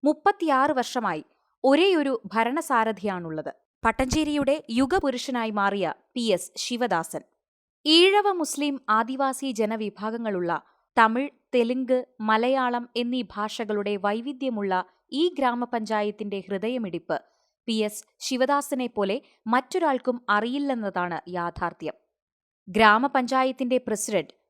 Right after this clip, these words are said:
വൈസ് പ്രസിഡന്റ് സ്ഥാനത്ത് കാലാവധി പൂർത്തിയാക്കി മാറി മാറി വിജയിച്ചു വരുന്ന ശിവദാസൻ നാട്ടുകാരുടെ സ്നേഹാദരങ്ങൾ ഏറ്റുവാങ്ങി കർമ്മരംഗത്ത് തുടരുകയാണ്.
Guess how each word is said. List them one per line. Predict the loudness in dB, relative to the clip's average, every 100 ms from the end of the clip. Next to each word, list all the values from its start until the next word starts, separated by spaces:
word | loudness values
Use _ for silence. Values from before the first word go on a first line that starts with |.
| _
വൈസ് | 4 4 2 0
പ്രസിഡന്റ് | -2 0 -4 -4
സ്ഥാനത്ത് | -2 -2 -2 -4 -4 _ _ 6
കാലാവധി | 8 8 4 2 0
പൂർത്തിയാക്കി | -2 -4 -6 -2 0 0 -6 -8
മാറി | -2 2 4 4
മാറി | 2 0 0
വിജയിച്ചു | -2 -4 -4 -4 -2
വരുന്ന | -4 -2
ശിവദാസൻ | -6 -4 -2 0 -2 -4 -10 _ -2
നാട്ടുകാരുടെ | 6 6 6 4 4 4 2 -2
സ്നേഹാദരങ്ങൾ | -4 -6 0 0 2 0 0 -2
ഏറ്റുവാങ്ങി | -4 -4 -2 -2 -4 -12 _ _ 2
കർമ്മരംഗത്ത് | 4 4 0 0 -4 -4 -2
തുടരുകയാണ്. | -2 -2 -4 -6 -8